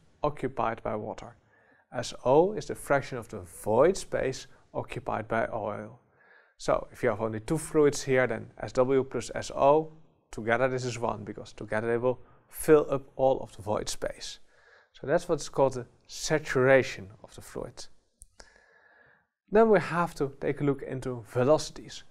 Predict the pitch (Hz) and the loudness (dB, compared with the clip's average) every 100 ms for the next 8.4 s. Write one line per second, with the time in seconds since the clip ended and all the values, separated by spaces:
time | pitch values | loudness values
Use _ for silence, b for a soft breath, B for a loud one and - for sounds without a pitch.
0 | _ _ 202 202 170 156 147 135 127 - | _ _ 2 2 2 0 -4 -8 -8 0
1 | 135 135 143 143 127 - - - - - | 2 4 2 0 -8 -6 -4 -4 -6 -12
2 | - - b b b - - 147 135 131 | -14 -14 b b b -16 -2 -2 0 2
3 | 135 110 127 139 139 123 117 127 127 117 | 2 2 4 4 4 -2 2 0 0 -8
4 | - 143 147 131 120 - - 180 143 - | -8 2 2 2 -6 -8 0 0 0 -4
5 | - 135 160 156 180 - - - 120 117 | -2 0 0 -4 -12 -10 -10 -8 -6 -4
6 | 135 156 156 B B B - - 113 - | -2 -2 -6 B B B -20 -12 -12 -14
7 | - - 160 196 - 175 170 165 B B | -10 2 4 4 2 2 0 -2 B B
8 | - 139 - | -4 -2 -2